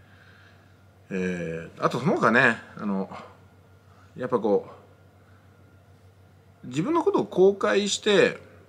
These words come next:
やるもんじゃないかなと思いますよ、商売はやっぱり。うん、商売ですからね、看板を掲げて、店長がいて、店員がいて、全員名札をつけて、「いらっしゃいませ」ってね、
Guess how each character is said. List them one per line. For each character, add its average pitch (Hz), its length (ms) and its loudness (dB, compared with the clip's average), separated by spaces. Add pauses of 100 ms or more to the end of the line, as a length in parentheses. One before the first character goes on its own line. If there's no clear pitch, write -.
(1300)
や 139 160 0
る 170 80 2
も 294 160 0
ん 143 280 -4
じ 143 80 2
ゃ 165 40 6
な 208 80 6
い 214 60 2
か 180 80 2
な 214 100 4
と 190 80 -4
思 165 80 2
い - 20 0
ま - 20 -4
す 156 60 -4
よ、 110 40 -4
商 123 180 0
売 87 180 0
は 78 100 -10
や 82 60 -12
っ 92 40 -20
ぱ - 140 -14
り。 - 80 -14 (1300)
う - 40 -10
ん、 87 300 -8
商 240 200 0
売 127 160 4
で 87 80 -6
す - 100 -14
か 85 100 -8
ら 98 60 -6
ね、 131 240 -4
看 165 180 2
板 165 140 8
を 160 100 6
掲 156 140 -2
げ 151 140 0
て、 135 420 0 (280)
店 160 220 2
長 101 220 0
が 98 140 2
い 90 100 -4
て、 107 380 0 (380)
店 131 240 2
員 127 80 0
が 117 120 4
い 113 120 -2
て、 98 400 0 (160)
全 143 260 -2
員 131 100 0
名 120 120 4
札 147 120 2
を 110 120 6
つ - 100 -14
け 90 100 -8
て、 101 340 0 (1080)
「い 110 40 -8
ら 143 60 -2
っ 139 40 0
し - 80 0
ゃ 147 40 0
い 139 40 -2
ま 139 80 -4
せ」 113 180 0
っ - 20 -2
て - 360 -16 (160)
ね、 117 240 -8